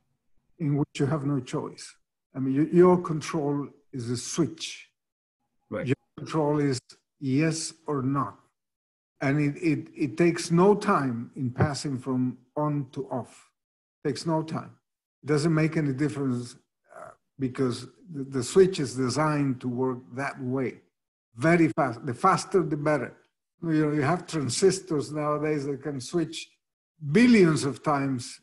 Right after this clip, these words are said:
Speaker 1: in a second. And, uh, i-, in that class of systems, you have no choice. But of course, what you say is absolutely true. If you want to control a mechanical system with this type of control, you're, you're bound to have problems.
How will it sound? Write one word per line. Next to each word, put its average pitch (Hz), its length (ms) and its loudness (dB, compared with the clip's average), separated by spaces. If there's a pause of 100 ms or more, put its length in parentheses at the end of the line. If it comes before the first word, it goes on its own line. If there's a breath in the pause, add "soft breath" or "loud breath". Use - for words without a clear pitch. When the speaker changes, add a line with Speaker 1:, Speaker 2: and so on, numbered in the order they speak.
Speaker 1:
in 139 120 -2
a - 20 -4
second. 139 400 -4 (960)
And, 139 400 2
uh, 135 440 4 (100)
i-, 175 260 -2
in 143 180 4
that 226 360 2
class 240 360 -2
of 202 140 -2
systems, 185 560 0
you 151 140 0
have 156 240 -2
no 143 160 -6
choice. - 400 -16 (120)
But 135 140 -2
of 120 180 -4
course, 131 380 0 (180)
what 143 220 -4
you 131 100 2
say 156 240 0
is 131 160 -4
absolutely 135 580 -8
true. 135 260 -6 (420 loud breath)
If 135 100 -4
you 147 120 4
want 160 280 2
to - 60 -4
control 143 540 -2
a - 20 0
mechanical 147 640 2
system 120 640 -8
with 117 160 -6
this 123 360 -4
type 123 340 -6
of 120 180 -14
control, 117 560 -8 (180)
you're, 135 300 -4
you're 147 200 -4
bound 156 360 -2
to 175 80 0
have 160 240 -4 (400)
problems. 185 640 -8